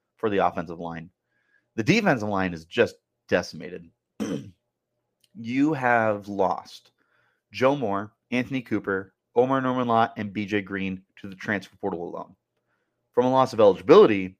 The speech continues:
you also lose Trevez Moore, Nesta Jade Silvera, and T J Pesafea. That is seven defensive linemen.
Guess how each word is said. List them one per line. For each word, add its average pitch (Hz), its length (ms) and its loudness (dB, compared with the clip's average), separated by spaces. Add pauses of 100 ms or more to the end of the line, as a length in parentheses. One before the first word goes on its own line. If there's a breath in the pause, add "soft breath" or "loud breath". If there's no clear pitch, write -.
you 107 160 -4
also 127 280 4
lose 101 260 -4
Trevez 87 400 -2
Moore, 139 420 0 (320 soft breath)
Nesta 135 320 -2
Jade 135 220 -4
Silvera, 107 580 2 (360)
and 113 140 -6
T 110 120 -10
J 101 180 -2
Pesafea. - 440 -12 (560)
That 110 120 2
is 104 180 -4
seven 143 680 0 (220)
defensive 95 480 -10
linemen. 87 420 -12